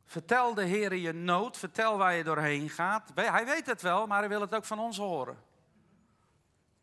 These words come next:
Wat dat betreft moet je dat goed in je oren knopen.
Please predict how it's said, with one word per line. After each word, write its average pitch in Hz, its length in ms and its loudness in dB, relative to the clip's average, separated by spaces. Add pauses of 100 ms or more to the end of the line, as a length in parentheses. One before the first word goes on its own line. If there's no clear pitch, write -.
(240)
Wat 156 100 -2
dat 233 120 -2
betreft 220 560 -4 (540)
moet 180 140 -8
je 180 60 -4
dat 160 140 -4
goed - 360 -10
in 180 120 -6
je 175 120 -2
oren 208 300 2
knopen. 113 480 -8